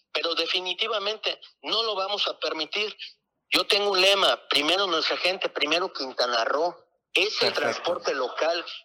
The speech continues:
Speaker 1: es el locatario el que tiene que beneficiarse de esos trabajos.
Speaker 2: Muy bien,
Speaker 1: No
Speaker 2: te,
Speaker 1: gente foránea.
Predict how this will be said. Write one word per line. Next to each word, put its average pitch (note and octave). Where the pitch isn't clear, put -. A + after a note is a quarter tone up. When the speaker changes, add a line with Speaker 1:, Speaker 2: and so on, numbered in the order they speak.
Speaker 1:
es G#3+
el G3
locatario E3
el D3
que C#3
tiene E3+
que -
beneficiarse -
de B2
esos -
trabajos. -
Speaker 2:
Muy A3+
bien, F3+
Speaker 1:
No F3+
Speaker 2:
te, F3
Speaker 1:
gente F#3
foránea. -